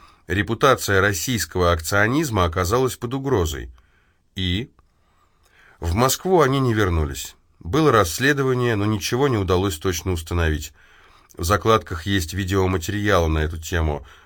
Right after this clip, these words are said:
Вот, например, такой. Консультант провела в воздухе рукой, и перед нами загорелся экран. На нем появился полный человек в темном полосатом костюме с каракулевой папахой на голове. Он раздраженно говорил,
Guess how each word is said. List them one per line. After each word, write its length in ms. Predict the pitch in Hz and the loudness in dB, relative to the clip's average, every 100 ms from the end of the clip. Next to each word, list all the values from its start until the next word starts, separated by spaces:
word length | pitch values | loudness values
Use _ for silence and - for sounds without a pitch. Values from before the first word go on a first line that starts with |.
| - | -8
Вот, 200 | 98 110 | -6 -2
например, 380 | 110 113 113 110 | -2 0 0 2
такой. 460 | 120 113 87 71 - - _ _ _ _ _ _ _ - - - | 0 0 -2 -4 -6 -18 _ _ _ _ _ _ _ -20 -20 -4
Консультант 720 | 104 90 98 80 98 85 80 | -2 -2 -2 2 2 2 0
провела 420 | 87 85 90 87 | 0 2 2 2
в 40 | |
воздухе 460 | 78 87 80 78 85 | 2 -2 -4 -8 -4
рукой, 420 | 87 80 127 139 - - - - | -4 0 0 0 -8 -20 -20 -12
и 100 | - | -8
перед 260 | 82 85 80 | -4 -2 0
нами 220 | 101 113 | 0 2
загорелся 640 | 95 92 87 90 87 - | 0 0 0 0 -2 -6
экран. 420 | 92 82 78 65 65 _ - | -6 -2 -2 -4 -12 _ -10
На 160 | 90 110 | -2 0
нем 200 | 160 160 | 0 0
появился 520 | 113 113 135 - 107 | 0 0 -2 -4 -6
полный 400 | 82 120 104 92 | -2 0 2 0
человек 440 | - 92 101 127 | 0 0 2 0
в 100 | - - _ | -6 -20 _
темном 480 | - 113 104 95 87 | -2 0 2 0 0
полосатом 560 | 82 95 87 98 85 80 | 0 0 0 -2 -2 -4
костюме 640 | 92 87 - - 123 110 - - - _ | -2 -2 -4 -4 0 -2 -4 -20 -20 _
с 140 | - - | -16 -6
каракулевой 680 | - 101 101 - 98 95 87 | 0 2 2 2 0 2 0
папахой 540 | 95 87 101 92 98 | -2 2 2 2 0
на 120 | 92 | -2
голове. 480 | 85 87 82 73 65 - _ _ _ _ _ _ - - - - - _ | 0 0 0 -2 -6 -14 _ _ _ _ _ _ -20 -20 -20 -20 -20 _
Он 260 | - 165 165 | 2 2 4
раздраженно 760 | 127 123 110 131 131 139 113 101 | 2 2 4 2 4 2 2 2
говорил, 580 | 95 110 127 170 160 | 2 2 4 2 -2